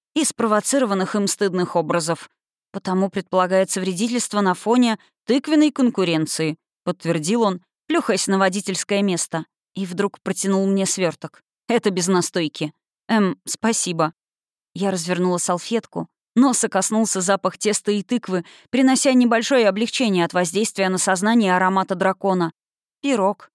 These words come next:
Живот жалобно взвыл, требуя быстрее проглотить всё съестное. «Какие выводы, помощник следователя Адамс? Ты и про мой род выяснил?» Вдруг поняла я. А ведь от шока забыла, как он представил меня вдове.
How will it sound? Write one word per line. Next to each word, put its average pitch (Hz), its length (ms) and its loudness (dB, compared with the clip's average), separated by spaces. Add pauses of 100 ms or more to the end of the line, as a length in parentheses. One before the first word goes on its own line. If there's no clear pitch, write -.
(300)
Живот 254 340 2
жалобно 233 400 2
взвыл, 214 360 0
требуя 202 380 0
быстрее 226 360 0
проглотить 196 500 0
всё - 180 -2
съестное. 175 640 0 (480)
«Какие 285 360 0
выводы, 202 300 2
помощник 254 480 2
следователя 240 680 2
Адамс? 226 420 0 (340)
Ты 277 140 0
и 254 40 0
про 247 180 2
мой 247 180 4
род 285 200 2
выяснил?» 170 520 0 (380)
Вдруг 185 360 -6
поняла 180 380 0
я. 175 200 -6 (400)
А 202 100 -2
ведь 196 180 -4
от 185 100 0
шока 208 300 -2
забыла, 196 460 0
как 180 200 -6
он 190 120 0
представил 208 520 -2
меня 202 240 2
вдове. 202 420 0